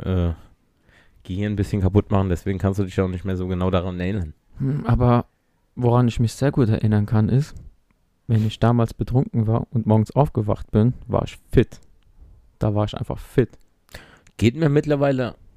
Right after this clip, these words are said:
Speaker 1: nicht mehr ganz so, aber ich, ich halt noch gut mit. Weißt es ja. Bis morgens um vier saufen, zwei Stunden pennen, dann geht's auf die Arbeit.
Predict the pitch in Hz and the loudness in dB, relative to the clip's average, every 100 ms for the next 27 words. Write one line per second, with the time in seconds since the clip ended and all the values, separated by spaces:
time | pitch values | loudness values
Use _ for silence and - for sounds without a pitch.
0 | _ - 117 139 - 127 101 98 147 175 | _ -10 -2 -2 2 0 2 2 2 0
1 | - 170 117 135 123 - - 113 - 127 | 2 2 2 2 0 -2 -10 -4 2 2
2 | 131 117 113 101 95 - - _ _ _ | 2 0 -2 0 -4 -4 -20 _ _ _
3 | - _ - 104 - 95 90 85 - _ | -20 _ -2 0 0 -2 -2 -4 -10 _
4 | 98 - 107 107 104 - 110 98 113 131 | -6 0 0 0 -2 0 0 2 2 2
5 | 131 120 - 110 - 110 - 117 117 107 | -2 -4 -2 -2 -2 -8 0 0 2 2
6 | 101 101 101 92 85 85 85 | 2 0 -2 -4 -4 -2 -4